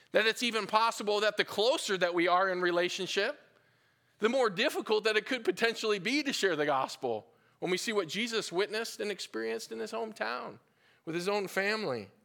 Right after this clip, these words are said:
And I do have a really good point of application for you. If you're a note taker, you'll want to write it down because I think it, it helps just to see it. I need to preach the gospel.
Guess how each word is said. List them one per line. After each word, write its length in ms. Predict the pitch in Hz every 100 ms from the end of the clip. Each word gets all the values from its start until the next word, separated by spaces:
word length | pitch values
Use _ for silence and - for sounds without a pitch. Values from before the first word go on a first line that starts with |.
| _ _ _ _ _ _ _ _ _ _ _ _ _ _ _ _ _ _ _ _ _ _ _ _ -
And 80 | 139
I 80 | 156
do 140 | 185
have 120 | 190
a 80 | 165
really 240 | 147 175
good 240 | 175 175 143
point 300 | 180 156 151
of 120 | 127
application 720 | 135 143 135 131 127 120 117
for 160 | 110 110
you. 280 | 104 104 113 _ _ _ _
If 100 | -
you're 100 | 147
a 40 | 135
note 240 | 147 147
taker, 360 | - 139 127 127
you'll 240 | 123 127
want 140 | 143 139
to 60 |
write 180 | 131 131
it 100 | 117
down 260 | 127 123 107
because 220 | 123 117
I 140 | 139
think 220 | 143 131
it, 160 | 117 117 - - -
it 100 | -
helps 380 | 175 170 -
just 280 | 131 143 -
to 60 | 143
see 240 | - 107
it. 240 | 98 95 - _ _ _ _ _ _ _ _ _ _ _ _ _ _ _ _ _ -
I 220 | 135 165
need 540 | 160 151 151 151 143 131 - -
to 140 | 139
preach 380 | 127 139 139 -
the 80 | 127
gospel. 540 | 117 107 - 95 95